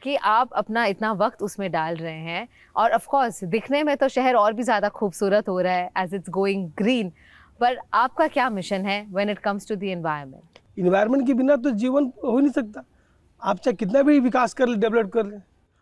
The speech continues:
Speaker 2: आप यदि एनवायरनमेंट को ख़राब कर, यदि अपना डेवलपमेंट करेंगे तो और आप विनाश की ओर जाएंगे। आपको अपना विकास करना है, डेवलपमेंट करना है,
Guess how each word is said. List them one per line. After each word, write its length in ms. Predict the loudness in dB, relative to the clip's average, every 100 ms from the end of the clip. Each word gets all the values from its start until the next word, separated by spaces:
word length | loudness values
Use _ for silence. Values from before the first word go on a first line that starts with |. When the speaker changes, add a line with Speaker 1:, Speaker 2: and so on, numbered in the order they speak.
| -6
Speaker 2:
आप 220 | 0 2
यदि 180 | 2 4
एनवायरनमेंट 400 | 6 6 4 0
को 40 | 0
ख़राब 300 | 0 0 0
कर, 100 | -4
यदि 340 | -2 -2 -2
अपना 340 | -2 0 0
डेवलपमेंट 440 | 2 2 2 0 2
करेंगे 360 | 2 4 2
तो 140 | 0 0
और 220 | 2 2
आप 160 | 0 -2 _ _ _ -2
विनाश 280 | 0 0 2
की 100 | 2
ओर 100 | 2
जाएंगे। 440 | 2 2 -2 -10 _ _ _ _ -2
आपको 420 | 2 2 2 0
अपना 260 | 0 2
विकास 380 | 0 2 0 0
करना 300 | 2 2 4
है, 140 | 2 2
डेवलपमेंट 480 | 2 2 2 0
करना 280 | 0 2 4
है, 340 | 2 2 -6